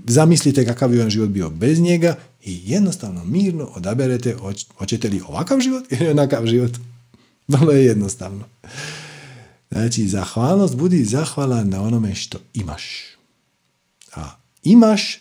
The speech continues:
sve što ti treba da počneš. I kad to radiš iz vibracije zahvalnosti, a ne tjeskobe, jer ko zna hoće li tako biti u budućnosti, i zato što nisi siguran hoćeš li možda napraviti pedeset šesti korak,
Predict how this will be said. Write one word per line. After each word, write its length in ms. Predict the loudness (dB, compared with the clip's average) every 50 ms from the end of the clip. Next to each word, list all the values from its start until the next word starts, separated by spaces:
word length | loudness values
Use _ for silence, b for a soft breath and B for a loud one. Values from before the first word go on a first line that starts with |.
| _ _
sve 320 | -6 -2 -2 -2 -2 -2 -8
što 140 | -8 -8
ti 120 | -8 -6 -4
treba 180 | -2 -2 -2
da 100 | -2 -4
počneš. 540 | -6 -8 -12 -14 -14 -16 _ -20 -20 -20 -20 _ _ _ _ _ _ _ -4 -2
I 140 | -2 -2
kad 280 | -2 -6 -10 -10 -12 -10
to 220 | -6 -4 -2 -2
radiš 440 | 0 -2 -2 -2 -2 -2 -4 -6 -8 -8
iz 280 | -8 -6 -6 -8 -10 -12 _ _ _ _ _ _ _ _ _ -6
vibracije 600 | -6 -4 -4 -4 -6 -6 -6 -6 -6 -6 -6 -6
zahvalnosti, 840 | -6 -8 -6 -4 -2 0 2 2 2 2 0 0 -2 -4 -4 -4 -6 -8 -18 _ _ _ _ _ _ _ _ _ _ _ _ _ _ _ _ _ _ _
a 160 | -10 -6 -4 0
ne 200 | 0 0 2 4
tjeskobe, 680 | 4 2 2 2 2 4 4 4 6 4 2 2 -2 -8 -16 -16 _ -2
jer 340 | 0 2 2 2 2 0
ko 180 | 2 2 4 4
zna 200 | 4 4 4 2
hoće 260 | 2 2 2 2 2
li 100 | 2 2
tako 220 | 2 0 -2 0 -2
biti 180 | -2 -2 -4
u 40 | -4
budućnosti, 600 | -2 0 0 0 2 0 0 -2 -2 -4 -6 -6 B B B B B B B B B
i 160 | B 2 4
zato 220 | 4 4 4 2 2
što 120 | 2 4
nisi 240 | 4 4 4 4 4
siguran 400 | 4 4 4 4 4 4 2 0
hoćeš 240 | 0 0 0 0 2
li 60 | 2
možda 200 | 2 2 2 0
napraviti 240 | 0 0 0 0 0
pedeset 300 | 0 0 0 0 -2 -2
šesti 360 | -2 -2 -2 -2 -2 -4 0
korak, 400 | 4 4 6 6 4 2 0 -4